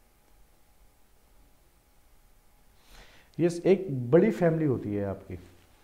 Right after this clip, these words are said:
जिसमें आपके पेरेंट्स, भाई बहन और दीगर लोग, अ, चचा, मामू, अंकल, बहुत सारे लोग एक साथ ज्वाइंट कर भी रहते हैं। तो वो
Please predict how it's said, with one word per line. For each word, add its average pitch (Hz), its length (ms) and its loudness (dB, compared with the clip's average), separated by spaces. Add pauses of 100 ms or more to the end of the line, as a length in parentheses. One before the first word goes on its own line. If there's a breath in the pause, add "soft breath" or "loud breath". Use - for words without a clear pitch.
(1300 loud breath)
जिसमें 135 400 -4
आपके 135 440 0
पेरेंट्स, 131 760 -4
भाई 117 280 -2
बहन 117 400 -2
और 117 280 -4
दीगर 113 300 -2
लोग, 107 440 -6
अ, 101 760 -6
चचा, 113 240 -4
मामू, 101 480 -6
अंकल, 101 320 -8
बहुत 101 380 -8
सारे 101 240 -8
लोग 95 220 -6
एक 92 100 -10
साथ 104 140 -8
ज्वाइंट 98 340 -8
कर 101 80 -8
भी 98 120 -6
रहते 92 280 -8
हैं। 104 80 -6
तो 113 120 -10
वो 160 540 -2